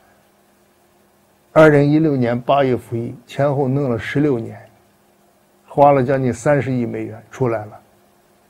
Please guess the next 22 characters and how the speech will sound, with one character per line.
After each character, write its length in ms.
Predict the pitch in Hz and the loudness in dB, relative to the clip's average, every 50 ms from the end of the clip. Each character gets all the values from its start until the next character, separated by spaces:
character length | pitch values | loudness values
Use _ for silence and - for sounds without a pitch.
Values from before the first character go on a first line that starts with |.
| _ _ _ _ _ _ _ _ _ - - - - _ | _ _ _ _ _ _ _ _ _ -20 -20 -20 -20 _
大 140 | - 180 170 | -4 -4 -2
家 120 | 160 143 | -2 -2
说 160 | 120 151 165 | -2 -4 -6
中 360 | 165 - - 220 285 311 302 240 | -6 -2 -2 0 0 0 -2 -4
国， 220 | - 135 120 120 | -2 -2 0 0
我 160 | 120 120 117 113 | 0 0 -2 -2
们 260 | 120 123 135 139 139 _ _ _ _ _ _ _ _ | -2 -2 -2 -4 -6 _ _ _ _ _ _ _ _
第 180 | - 175 170 165 | 2 6 6 6
一 100 | 170 165 | 6 4
艘 180 | 170 156 139 | 4 2 -2
潜 300 | 131 - - 120 117 127 | -2 -2 -6 -6 -4 -4
艇， 200 | 113 117 107 104 107 107 _ | -4 -4 -6 -8 -12 -16 _
核 240 | - - 120 127 127 | -16 -4 -2 0 0
潜 200 | 120 127 123 117 | 2 0 -2 -2
艇， 160 | 110 107 101 - - _ _ _ _ _ _ _ _ _ _ _ _ _ _ _ | -4 -6 -10 -12 -18 _ _ _ _ _ _ _ _ _ _ _ _ _ _ _
是 140 | - - 139 | -2 0 2
弄 240 | 135 143 151 131 113 | 4 4 4 2 2
多 160 | 117 127 123 | 0 0 2
长 180 | 127 117 110 | 2 0 0
时 180 | 101 - 113 104 | 0 -6 -8 -8
间 180 | 107 113 110 101 - - _ _ _ _ _ _ - | -8 -10 -10 -12 -14 -20 _ _ _ _ _ _ -6
啊？ 320 | 117 113 107 98 98 107 | -2 -2 -2 -2 -4 -10